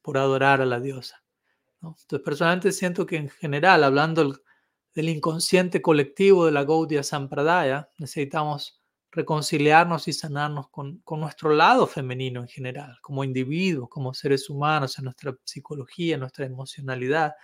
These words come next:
Y obviamente cuando eso no está abordado, sanado, integrado,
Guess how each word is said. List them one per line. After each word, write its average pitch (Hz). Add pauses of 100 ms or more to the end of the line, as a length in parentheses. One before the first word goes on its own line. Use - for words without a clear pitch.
(960)
Y 165
obviamente 233
cuando 151
eso 170
no 165
está 175
abordado, 160
sanado, 156
integrado, 147